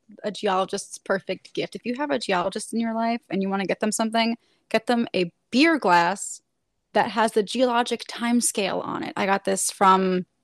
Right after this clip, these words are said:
a we-, website called Cognitive Surplus, and it has the geologic timescale in,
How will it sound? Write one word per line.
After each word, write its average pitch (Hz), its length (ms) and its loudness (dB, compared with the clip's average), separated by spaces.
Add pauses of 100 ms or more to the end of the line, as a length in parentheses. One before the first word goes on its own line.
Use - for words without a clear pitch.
(160)
a 202 60 -4
we-, 196 80 2
website 190 540 2
called 185 240 0
Cognitive 190 520 0
Surplus, 226 680 0 (100)
and 196 180 -2
it - 200 -2 (340)
has 254 380 4
the 226 140 -4
geologic 220 480 2
timescale 214 760 0 (420)
in, 220 320 -4